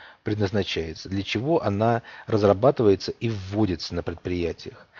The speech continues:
Прежде всего, это для автоматического сбора, обработки и хранения информации о потреблении электроэнергии,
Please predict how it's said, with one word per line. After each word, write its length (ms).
Прежде 260
всего, 400
это 240
для 300
автоматического 1700
сбора, 640
обработки 880
и 100
хранения 580
информации 800
о 180
потреблении 840
электроэнергии, 1040